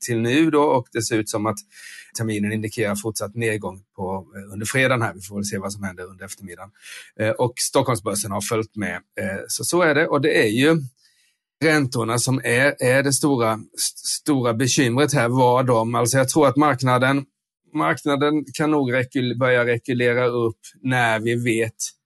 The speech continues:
när Fed framför allt, men även lite, lite hemma i Sverige då med centralbanken eller Riksbanken när de så att säga, ska sluta höja räntan. Och där är vi inte än. Eh, och den här, ska vi säga, lite lilla ränteoptimismen som vi hade under,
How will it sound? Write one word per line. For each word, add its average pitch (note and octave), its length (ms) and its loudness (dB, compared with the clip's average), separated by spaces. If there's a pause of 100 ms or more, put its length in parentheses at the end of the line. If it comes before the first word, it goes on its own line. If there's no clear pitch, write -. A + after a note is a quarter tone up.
(180)
när A2+ 480 0 (580)
Fed A2 360 -2 (100)
framför A2 300 -4
allt, G#2 340 -4
men G#2 100 -6
även A2+ 360 -2
lite, C#3 400 -2
lite B2 280 -4
hemma A2 360 -2
i G#2+ 40 -2
Sverige G#2 340 -2
då G#2 120 -2
med G2+ 140 -4
centralbanken G2+ 720 -6 (500)
eller G#2+ 140 -2
Riksbanken G#2+ 540 -6
när G#2 160 -2
de G2+ 220 -2 (160)
så - 140 -8
att G2+ 80 -6
säga, G#2 200 -2
ska G#2 160 -4
sluta A#2+ 460 2
höja G#2 280 4
räntan. G#2 400 -2
Och A2+ 100 0
där C3 160 4
är A2 80 2
vi B2+ 80 2
inte B2+ 300 2
än. G2+ 300 0
Eh, G2 60 -4 (800)
och A2 220 -4
den B2+ 200 0
här, A#2+ 280 2 (340)
ska - 180 -4
vi A2 60 0
säga, A#2 180 2
lite A2+ 520 0
lilla A#2 380 0
ränteoptimismen C3 1120 2
som C#3+ 120 4
vi C#3 80 6
hade C3+ 300 6
under, A#2 380 4